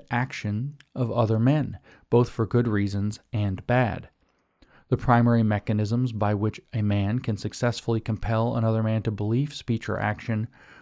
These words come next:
are through credible threats to his life, liberty, and livelihood, generally recognized in the last case as his property. Further, because of the nature of the ultimate privacy of conscience,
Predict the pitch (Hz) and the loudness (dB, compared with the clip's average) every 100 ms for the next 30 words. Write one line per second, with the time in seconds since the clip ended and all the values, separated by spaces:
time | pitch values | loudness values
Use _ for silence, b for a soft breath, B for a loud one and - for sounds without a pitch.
0 | B 123 113 110 104 - 123 113 101 98 | B 2 4 0 -4 0 0 2 -2 -6
1 | - 127 131 - 131 113 117 - 98 120 | -2 0 0 -2 0 2 0 0 0 2
2 | 131 - b b b - 113 113 104 107 | 2 -4 b b b -2 0 0 -2 -4
3 | 101 b b 117 98 95 127 110 139 127 | -4 b b -4 -4 -6 -2 2 4 4
4 | 101 98 92 - b b b - 113 117 | 4 0 -4 -12 b b b -2 2 4
5 | 113 110 113 117 113 107 104 107 98 104 | 4 4 2 2 0 0 2 0 0 -2
6 | 101 113 147 147 - 107 127 - 104 95 | 0 2 0 0 -4 -4 -4 -4 -4 -2
7 | 107 - - 147 151 101 87 92 - b | -4 -4 -4 -2 -2 -4 -4 -10 -18 b
8 | b b b b b b - 143 120 110 | b b b b b b 2 4 6 4
9 | 135 127 - 113 107 110 104 104 117 135 | 2 0 2 2 2 -2 0 2 2 0
10 | - 131 104 110 113 - 127 135 135 - | 0 0 0 -2 -4 0 -2 0 -2 -2
11 | - - 113 123 127 120 104 - 147 156 | -6 -2 0 0 0 -2 -2 -2 0 0
12 | - 98 123 - | 0 -2 -4 -6